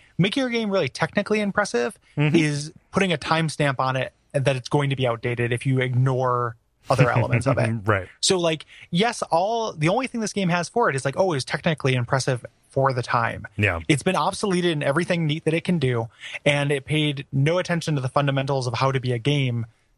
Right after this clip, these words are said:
Speaker 1: to where
Speaker 2: Mm-hmm.
Speaker 1: it doesn't stand up now.
Speaker 2: Yeah, to where there is no pleasure in going back and looking at this and saying, "Wow, this was actually really cool for the time."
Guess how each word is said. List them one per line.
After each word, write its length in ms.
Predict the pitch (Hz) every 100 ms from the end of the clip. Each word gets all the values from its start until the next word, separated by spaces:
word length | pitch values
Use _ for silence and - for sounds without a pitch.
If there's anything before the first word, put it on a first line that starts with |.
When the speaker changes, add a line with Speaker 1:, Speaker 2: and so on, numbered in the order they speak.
| _
Speaker 1:
to 80 | -
where 120 | 131 127
Speaker 2:
Mm-hmm. 80 |
Speaker 1:
it 80 | 127
doesn't 260 | 147 135 135
stand 300 | - 131 117
up 140 | 117
now. 300 | 123 117 117 113
Speaker 2:
Yeah, 220 | 98 90
to 100 | -
where 240 | 135 123 120
there 160 | 120
is 100 | 117
no 160 | 135 135
pleasure 380 | - 131 107 101
in 80 | 104
going 240 | 104 98
back 260 | 101 98 101
and 140 | 95
looking 260 | 101 110 98
at 100 | 98
this 180 | 95 104
and 100 | 92
saying, 220 | 117 117
"Wow, 180 | 202 185
this 160 | 165
was 120 | - 123
actually 260 | 117 117
really 220 | 104 110
cool 160 | - 95
for 100 | -
the 80 | 98
time." 340 | - - -